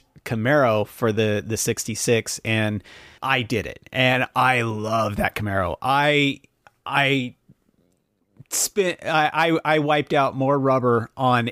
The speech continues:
every street corner than I care to <laughs> admit to. <laughs> I loved that car. It was, it, it'll probably forever be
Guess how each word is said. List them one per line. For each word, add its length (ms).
every 380
street 440
corner 580
than 100
I 120
care 360
to 220
<laughs> 0
admit 400
to. 880
<laughs> 800
I 220
loved 320
that 200
car. 320
It 300
was, 500
it, 320
it'll 300
probably 600
forever 640
be 560